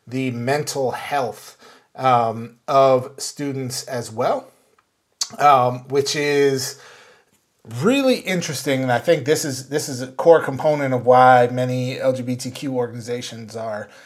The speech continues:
you know, are, are feeling, uh, you know, very upset about this, uh, proposed legislation, because it,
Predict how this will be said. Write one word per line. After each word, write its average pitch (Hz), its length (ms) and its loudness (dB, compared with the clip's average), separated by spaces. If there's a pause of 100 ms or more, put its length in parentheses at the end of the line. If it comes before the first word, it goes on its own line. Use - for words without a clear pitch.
(180)
you 127 100 -8
know, 120 120 -4
are, 120 340 -4
are 127 100 -6
feeling, 120 720 -4
uh, 107 360 -6 (120)
you 131 80 -12
know, 110 100 -10
very 120 400 2
upset - 540 2
about 120 400 -4
this, 117 400 -10 (360)
uh, 120 220 -6
proposed 131 560 0
legislation, 135 720 0
because 127 720 2 (560)
it, 165 420 -4